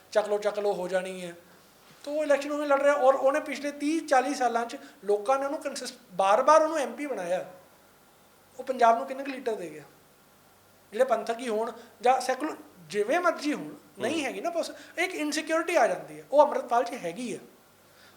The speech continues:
Speaker 1: ਉਹਦੇ ਇਸ ਡਿਸੀਜਨ ਨੇ ਕਿ ਪੰਜਾਬ 'ਚ ਤੇਰਾਂ ਦੀ ਜਗ੍ਹਾ 'ਤੇ ਇੱਕ ਸੀਟ 'ਤੇ ਇਲੈਕਸ਼ਨ ਲ-, ਲੜਿਆ ਜਾਵੇ ਤੇ ਉਹ ਕੈਂਡੀਡੇਟ ਮੈਂ ਹੋਵਾਂ,
Speaker 2: ਹੂੰ।
Speaker 1: ਯਾਨੀ ਕਿ ਜਿਨ੍ਹਾਂ ਨੇ ਬਾਕੀਆਂ ਨੇ ਪਰਚੇ ਪਵਾਏ, ਯਾਰ ਉਹ ਬੰਦੇ ਨਹੀਂ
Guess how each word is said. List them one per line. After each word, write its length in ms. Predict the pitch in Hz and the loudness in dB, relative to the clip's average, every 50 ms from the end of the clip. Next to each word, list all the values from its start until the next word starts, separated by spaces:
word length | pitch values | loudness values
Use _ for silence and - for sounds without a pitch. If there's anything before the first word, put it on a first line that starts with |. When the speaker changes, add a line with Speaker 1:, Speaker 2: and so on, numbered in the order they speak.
| _ - | _ 0
Speaker 1:
ਉਹਦੇ 240 | 220 254 277 320 330 | 2 2 4 4 2
ਇਸ 400 | - - 220 233 247 254 247 254 | 0 0 2 4 4 4 4 2
ਡਿਸੀਜਨ 480 | 247 254 247 262 240 226 269 262 262 | -2 -6 -6 -8 -2 0 0 0 0
ਨੇ 320 | 247 240 240 247 269 262 - - - - - - - | -2 -4 -4 -4 -6 -6 -8 -14 -20 -20 -20 -10 -8
ਕਿ 80 | 247 | -8
ਪੰਜਾਬ 440 | 247 240 233 214 208 202 214 233 233 | -6 -6 -2 2 6 6 8 6 6
'ਚ 80 | 233 359 359 - - - - - _ - | 4 -2 -8 -10 -14 -18 -20 -20 _ -2
ਤੇਰਾਂ 340 | 233 226 220 247 262 277 285 | 2 4 6 6 6 6 6
ਦੀ 100 | 294 285 | 4 2
ਜਗ੍ਹਾ 300 | 262 254 247 269 277 277 | 0 2 6 6 6 6
'ਤੇ 100 | 285 277 | 4 2
ਇੱਕ 360 | 277 277 - 202 - - 196 | -2 -2 -4 -4 -4 -4 -8
ਸੀਟ 240 | - - 185 180 - | -8 -8 -10 -10 -6
'ਤੇ 100 | - 214 | -4 -2
ਇਲੈਕਸ਼ਨ 320 | 226 226 220 220 - 247 | 0 0 -2 -2 -6 -6
ਲ-, 300 | 233 233 240 254 254 247 - - - - - 202 | 0 2 2 2 2 0 -8 -14 -18 -10 2 4
ਲੜਿਆ 260 | 214 220 233 240 240 | 4 6 6 6 6
ਜਾਵੇ 320 | 240 240 240 240 269 285 277 - - - - | 8 8 8 8 6 2 0 -4 -12 -16 -8
ਤੇ 60 | 285 | -2
ਉਹ 220 | 269 285 285 285 | -2 -2 0 2
ਕੈਂਡੀਡੇਟ 420 | 254 226 214 214 233 226 247 247 277 | 0 0 0 0 -2 -2 0 0 0
ਮੈਂ 260 | 233 196 170 165 156 | -2 -2 -4 -8 -8
ਹੋਵਾਂ, 320 | 147 170 180 196 226 254 254 240 - - - | -8 -6 -2 0 0 0 0 -4 -10 -10 -8
Speaker 2:
ਹੂੰ। 220 | 123 120 110 101 92 180 | -6 -6 -6 -8 -10 -4
Speaker 1:
ਯਾਨੀ 340 | 175 196 202 202 214 240 254 | 2 4 4 4 4 2 -2
ਕਿ 100 | 277 277 | -4 -4
ਜਿਨ੍ਹਾਂ 220 | 269 269 285 285 | -4 -4 -2 -2
ਨੇ 60 | 294 | 0
ਬਾਕੀਆਂ 360 | - - 196 - - 226 233 247 | 0 0 -2 -2 -4 -6 -6 -4
ਨੇ 60 | 262 | 0
ਪਰਚੇ 380 | 262 240 208 - - 214 220 | 0 0 0 0 0 -4 -4
ਪਵਾਏ, 320 | 220 - 233 226 233 233 247 | -2 0 0 2 2 2 0
ਯਾਰ 360 | 240 214 185 190 - - - | 0 0 0 0 -2 -2 -2
ਉਹ 140 | 226 254 294 | 0 0 2
ਬੰਦੇ 260 | 302 269 208 190 185 | 2 0 -2 -4 -6
ਨਹੀਂ 120 | 208 302 | -6 -8